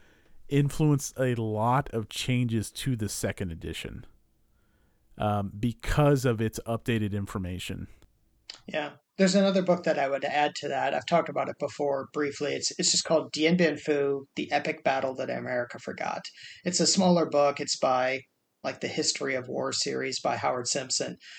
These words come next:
Speaker 2: Um, it's the same type of book. It's, it's fairly dry. It's just for, sort of straightforward. It doesn't go into as much detail. Um, so it's a shorter book too, but if you're looking for just a basic book that tells you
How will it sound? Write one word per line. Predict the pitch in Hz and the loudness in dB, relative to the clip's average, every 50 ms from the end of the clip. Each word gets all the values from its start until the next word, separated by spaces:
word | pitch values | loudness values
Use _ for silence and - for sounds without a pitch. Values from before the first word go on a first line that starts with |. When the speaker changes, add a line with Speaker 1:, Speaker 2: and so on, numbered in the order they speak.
| - - - - - | -20 -20 -16 -4 0
Speaker 2:
Um, | 160 151 147 139 135 135 131 - _ _ _ _ _ _ _ _ _ - | 2 4 4 2 0 -2 -6 -12 _ _ _ _ _ _ _ _ _ 6
it's | 208 185 185 - | 8 8 8 8
the | - 185 | 4 4
same | - - 233 214 180 | 8 8 8 8 8
type | - - 180 170 165 160 | 6 4 2 2 4 4
of | 156 135 127 | 2 2 2
book. | 135 120 123 - 151 | 0 0 0 0 -2
It's, | 143 143 - - - - - - - | -2 0 0 -2 -2 -4 -6 -8 -6
it's | 160 147 - - - - - - - | -6 -4 -2 -2 -4 -4 -4 -6 -10
fairly | - - - 170 160 160 165 170 170 | -6 0 2 4 4 4 2 2 0
dry. | 165 165 160 143 147 151 156 165 165 | 0 2 4 4 6 6 6 6 6
It's | 151 143 143 - | 4 2 0 -2
just | 139 - - - - | -2 -4 -4 -2 -2
for, | 151 147 | -2 0
sort | - - 165 151 151 | 2 2 4 4 4
of | 147 | 2
straightforward. | - - 165 156 147 - - - 143 147 151 160 160 165 165 - - - - - - - - _ | 2 2 2 2 2 0 -2 -2 0 2 4 4 4 4 2 0 -8 -14 -16 -16 -16 -18 -6 _
It | - 151 147 143 - | 6 6 6 6 6
doesn't | 170 156 147 - 156 139 | 4 4 4 4 0 0
go | - 151 147 | 2 2 2
into | 143 131 - 139 135 | 2 0 -4 -4 -4
as | 135 120 - | -4 -4 -2
much | 147 151 160 160 - - - | 2 2 2 2 2 -2 -2
detail. | 156 160 _ - - 156 156 156 160 165 170 165 - _ - _ _ _ _ - | -2 -4 _ -4 -2 0 2 4 4 2 2 -2 -8 _ -20 _ _ _ _ -2
Um, | 147 131 127 127 127 123 131 123 117 _ - | 0 0 0 0 -2 -2 -6 -10 -14 _ -4
so | - - 156 139 | -2 0 0 0
it's | - 143 | 0 0
a | 131 | 2
shorter | - - 185 185 190 196 202 185 | 2 4 6 6 6 6 4 4
book | 185 185 180 180 - | 6 4 4 4 2
too, | - - 180 175 180 | 0 2 4 6 6
but | 175 156 143 | 4 4 0
if | 143 - 156 | 0 2 2
you're | 151 143 151 | 2 2 2
looking | 170 160 - 165 151 135 | 0 0 2 0 0 0
for | - - 147 143 | -2 -2 -2 -2
just | 127 - 147 143 - - - - - - | 0 0 0 0 0 0 -4 -8 -8 -10
a | - | -8
basic | - 139 139 139 143 - - 175 175 - - | -4 -2 -2 0 0 0 2 0 0 0 4
book | - 180 180 185 180 - - - _ - - _ _ _ - | 6 8 8 6 6 2 -10 -18 _ -20 -20 _ _ _ 0
that | 135 127 123 - - | 2 2 2 0 -2
tells | - 139 139 139 143 143 | 0 2 2 4 4 2
you | 147 143 143 143 143 | 0 0 0 -2 -2